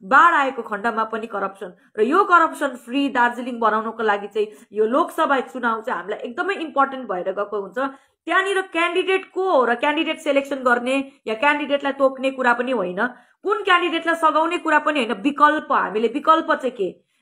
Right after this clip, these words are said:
हामीले रुलिङ पार्टीलाई सघायो भने पनि हाम्रो विकल्प के हुन्छ? रुलिङ पार्टी त हाम्रो लागि दुईटा रुलिङ पार्टी, एउटाले सेन्ट्रल चलाइरहेको छ। हाम्रो गोर्खा जातिको चाहिँ भविष्य हेर्नुहोस् न, गोर्खा जातिको सिचुएसन हेर्नुहोस् न।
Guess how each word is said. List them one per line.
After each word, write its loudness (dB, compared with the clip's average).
हामीले 2
रुलिङ 0
पार्टीलाई 2
सघायो 2
भने 0
पनि -4
हाम्रो 2
विकल्प -2
के -2
हुन्छ? -4
रुलिङ 0
पार्टी 2
त -6
हाम्रो -2
लागि 0
दुईटा 0
रुलिङ -4
पार्टी, -6
एउटाले 2
सेन्ट्रल -2
चलाइरहेको 0
छ। -4
हाम्रो 2
गोर्खा 2
जातिको 0
चाहिँ -4
भविष्य -2
हेर्नुहोस् -4
न, -4
गोर्खा 0
जातिको -2
सिचुएसन -4
हेर्नुहोस् -8
न। -10